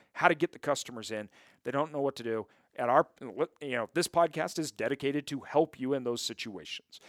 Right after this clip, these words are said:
And we have a whole podcast, um, that talks about just attracting tenants and good ones. Anyways, this is supposed to be a small episode. It's turning <laughs> into a big episode. But there was so much value that I had in Nashville,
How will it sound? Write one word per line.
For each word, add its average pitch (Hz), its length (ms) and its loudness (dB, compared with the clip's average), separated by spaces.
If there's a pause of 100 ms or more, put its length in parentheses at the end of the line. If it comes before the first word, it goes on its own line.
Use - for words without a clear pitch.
(160)
And 131 140 -4
we 131 80 0
have 113 100 0
a 107 60 -2
whole 180 220 4
podcast, 143 680 2 (360)
um, 117 340 0
that 120 140 -4
talks - 300 -2
about 104 300 -4
just 139 340 0
attracting 117 680 -4
tenants 135 440 -6 (100)
and 110 340 -6
good 101 180 -10
ones. - 260 -18 (420)
Anyways, 165 380 4 (160)
this 208 200 8
is 165 100 0
supposed - 320 4
to 151 40 -8
be 147 100 2
a 127 40 2
small 165 300 6
episode. 139 340 2
It's - 160 -4
turning 240 380 6
<laughs> 285 80 6
into 196 260 0
a 147 40 4
big 135 240 4
episode. 123 460 0 (300)
But 208 100 2
there 214 80 6
was 208 140 4
so 233 220 0
much 240 200 0
value 202 320 6
that 160 140 4
I 143 80 4
had 151 140 4
in 139 100 -6
Nashville, 156 540 0